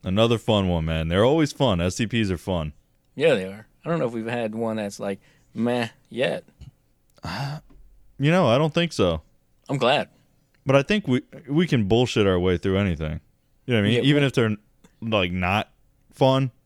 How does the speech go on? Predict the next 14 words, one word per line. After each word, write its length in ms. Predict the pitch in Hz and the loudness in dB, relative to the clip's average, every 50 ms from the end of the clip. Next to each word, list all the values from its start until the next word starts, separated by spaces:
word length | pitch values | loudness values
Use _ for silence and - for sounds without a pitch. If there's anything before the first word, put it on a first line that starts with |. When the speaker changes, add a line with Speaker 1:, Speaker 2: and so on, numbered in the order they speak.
| _ _ _ _ _ _ _ _ _ _ _ _ _ _ _ - | _ _ _ _ _ _ _ _ _ _ _ _ _ _ _ -8
Speaker 1:
we'll 100 | 165 170 | -6 -2
just 220 | 151 113 90 85 | -2 -2 -2 0
bullshit 340 | 85 95 98 92 - 107 98 | 0 2 2 2 0 0 0
enough 300 | 92 90 90 92 87 - | 0 2 0 0 -2 -2
to 80 | - 87 | -4 -4
make 240 | 87 90 90 - | -2 -2 -2 -2
it 120 | 95 85 - | -2 -6 -6
seem 300 | - - 92 92 95 90 | -6 -6 -4 -4 -4 -4
fun. 320 | - 95 90 85 90 90 - _ _ _ _ _ _ _ _ _ _ _ _ _ - | -4 -2 -2 -2 -2 -4 -6 _ _ _ _ _ _ _ _ _ _ _ _ _ -18
Speaker 2:
Exactly. 500 | 135 123 147 143 127 98 - - - - _ - - _ _ _ _ _ - | -10 -6 -4 -4 -4 -6 -8 -12 -20 -20 _ -20 -20 _ _ _ _ _ -12
We'll 80 | 165 139 | -10 -4
figure 220 | - 123 107 104 | -4 -4 -2 -2
it 80 | 98 95 | -4 -4
out. 220 | 95 92 95 95 | -6 -8 -10 -12